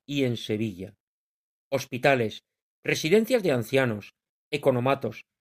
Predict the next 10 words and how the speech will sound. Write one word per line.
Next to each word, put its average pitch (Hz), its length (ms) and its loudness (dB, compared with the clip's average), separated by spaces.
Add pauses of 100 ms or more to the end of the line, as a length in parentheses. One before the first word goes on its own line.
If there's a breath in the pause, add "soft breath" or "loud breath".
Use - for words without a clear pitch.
(160)
centros 240 480 2
asistenciales, 127 880 -2 (420)
centros 233 440 0
universitarios 190 720 2
de 208 60 4
enfermería, 123 720 0 (460)
colegios 233 640 4
de 151 120 0
educación 147 420 2
especial, 135 640 -2